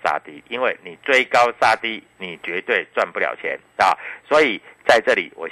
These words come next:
希望所有投资朋友都能够非常非常的了解啊。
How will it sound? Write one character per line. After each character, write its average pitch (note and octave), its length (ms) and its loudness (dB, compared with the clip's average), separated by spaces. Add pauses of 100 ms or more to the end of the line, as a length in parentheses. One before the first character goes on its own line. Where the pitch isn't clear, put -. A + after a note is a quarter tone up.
希 A2+ 80 -12
望 F#2+ 220 0 (120)
所 G#2+ 140 0
有 F#2 140 0
投 F2 120 -8
资 E2+ 80 -14
朋 G2 100 0
友 F2 180 0 (120)
都 F2 220 -2
能 D#2 220 -10
够 D#2+ 260 -4 (160)
非 G#2 300 2
常 D#2 320 -6
非 F2 240 -6
常 C#2 220 -8
的 C2 120 -10
了 D2 300 -6
解 F#2 220 -12 (400)
啊。 F#2 240 2